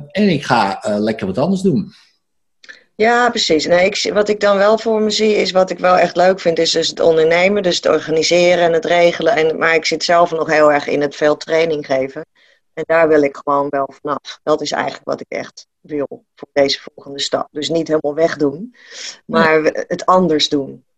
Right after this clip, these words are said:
Speaker 1: Ja, ja, precies. Dus wat heb je daarvoor nodig dan?
Speaker 2: Ja. Eh, nou, in ieder geval, een, eh, ik weet het al, een, een systeem wat zorgt voor, eh, dat er gewoon genoeg leads komen. En, eh,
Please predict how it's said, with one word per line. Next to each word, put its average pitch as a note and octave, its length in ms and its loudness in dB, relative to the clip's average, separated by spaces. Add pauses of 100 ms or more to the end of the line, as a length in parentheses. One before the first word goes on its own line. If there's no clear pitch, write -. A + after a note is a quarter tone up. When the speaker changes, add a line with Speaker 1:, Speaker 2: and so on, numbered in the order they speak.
(540)
Speaker 1:
Ja, B3+ 460 -2
ja, A3+ 180 2
precies. C#3+ 400 0
Dus D3+ 140 2
wat F#3 180 2
heb D#3 140 0
je A#2+ 100 0
daarvoor G#2+ 320 0
nodig F#3+ 360 2
dan? F2 320 -6 (300)
Speaker 2:
Ja. E3 260 -2 (960)
Eh, F3+ 220 4
nou, F3 220 2
in E3 60 2
ieder E3+ 180 0
geval, D#3+ 420 2
een, E3 80 0
eh, D#3+ 500 2
ik D3+ 120 0
weet D#3 240 2
het - 120 -12
al, D3+ 300 2
een, D3+ 220 -4
een D3 100 -4
systeem D#3 520 0
wat D3+ 180 -2
zorgt D#3 400 2
voor, D3+ 280 -2
eh, C#3+ 500 -4 (220)
dat D3+ 180 -10
er D3 120 -10
gewoon - 380 -12
genoeg - 320 -18
leads D3+ 280 -8
komen. C3+ 400 -2
En, C#3 260 -4
eh, C#3 220 -6